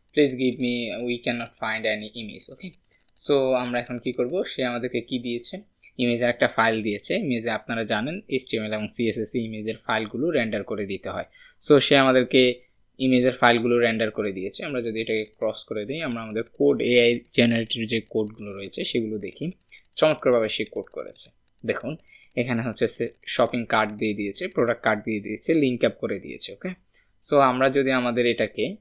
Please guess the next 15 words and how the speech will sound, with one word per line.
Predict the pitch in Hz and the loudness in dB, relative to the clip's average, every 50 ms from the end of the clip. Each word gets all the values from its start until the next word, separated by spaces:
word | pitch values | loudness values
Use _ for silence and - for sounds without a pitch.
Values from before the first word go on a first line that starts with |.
| _ _ | _ _
আহ, | - 117 113 110 110 107 - 113 | -10 -8 -6 -6 -6 -8 -6 -6
আবার | 113 113 117 117 113 | -4 -2 -2 -2 -2
লাইভ | 113 113 110 110 107 110 107 - _ | -2 -2 -2 -2 -2 -2 -6 -8 _
করি, | - 104 101 127 214 - _ _ _ _ _ _ _ - | -10 -8 -6 -6 -6 -8 _ _ _ _ _ _ _ 0
যদি | 127 120 117 117 110 | 0 2 4 4 4
এখানে | 110 107 - 107 110 110 | 2 0 -2 -6 -4 -4
রয়েছে, | 107 101 101 101 - - | -4 -4 -4 -4 -6 -6
আমরা | - - - 180 208 - _ | -6 -8 -8 -10 -12 -14 _
কন্ট্রোল | - - 123 117 123 120 | -6 -6 -2 -2 -2 -4
সি | - - - 127 113 | -4 -4 -4 -4 -4
দিয়ে, | 107 110 117 151 240 - _ _ _ _ _ _ _ _ _ _ _ _ _ _ _ _ _ _ _ _ _ _ _ | -4 -4 -6 -6 -6 -10 _ _ _ _ _ _ _ _ _ _ _ _ _ _ _ _ _ _ _ _ _ _ _
কন্ট্রোল | - - 104 - - 120 110 | -16 -16 -14 -12 -12 -10 -10
সি, | - - - - 170 | -10 -12 -14 -14 -16
সরি, | - - - 98 135 170 - _ _ _ _ _ _ _ _ _ _ _ _ _ _ _ _ 156 | -10 -8 -8 -8 -8 -10 -14 _ _ _ _ _ _ _ _ _ _ _ _ _ _ _ _ _
সি, | - - - - - - | -12 -12 -10 -12 -12 -16